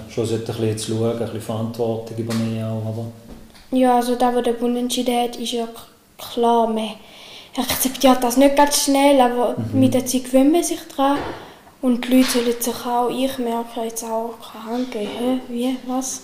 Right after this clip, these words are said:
Speaker 1: Mhm.
Speaker 2: Sehr komisch, aber die Leute sollten sich daran gewöhnen und die Regeln einfach einhalten, weil es ist nicht gut. Vor allem, jetzt ist schon ein bisschen am Runtergehen von der Stückzahl bei uns in der
Speaker 1: Mhm.
Speaker 2: Schweiz.
Speaker 1: Mhm.
Speaker 2: Und wenn wir im Gegenteil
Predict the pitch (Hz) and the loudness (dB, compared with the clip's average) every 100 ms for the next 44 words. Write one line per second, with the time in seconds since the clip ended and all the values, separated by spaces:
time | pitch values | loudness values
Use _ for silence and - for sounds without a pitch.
0 | - - - 113 - 107 113 - 285 285 | -16 -20 -8 -6 -4 -4 0 4 4 6
1 | 302 302 302 285 311 233 233 233 226 226 | 8 8 6 2 0 -2 2 2 2 0
2 | - - - - 247 254 254 247 233 - | -10 -20 -20 -12 -2 -2 0 -6 -6 -10
3 | 220 - 226 - 277 285 285 285 285 285 | -12 -10 -10 -2 4 6 6 4 2 -2
4 | - - - 233 233 240 226 220 226 226 | -8 -12 -6 -4 -2 -2 -2 0 -2 -4
5 | - 220 220 - 220 - 247 - - - | -6 -4 -4 -8 -10 -10 -10 -12 -14 -16
6 | - - - - - - _ _ _ _ | -16 -20 -20 -20 -20 -20 _ _ _ _
7 | - - - 240 226 226 220 - - 247 | -2 -2 -6 -4 -2 -2 -4 -12 -10 -8
8 | 247 233 254 240 240 240 - 226 233 240 | -8 -6 -4 -4 -4 -6 -6 -6 -4 -2
9 | 294 320 320 311 277 - 294 285 - 254 | 0 0 0 -2 -4 -4 -6 -6 -6 -4
10 | 269 269 262 247 - 233 247 285 - - | -4 -2 0 0 0 0 -2 -4 -8 -18
11 | - 123 107 113 117 247 226 - - 233 | -12 -8 -4 -6 -4 -2 -2 -4 0 2
12 | 233 233 226 226 226 226 226 226 220 220 | 2 2 0 0 0 -2 -2 -4 -2 -4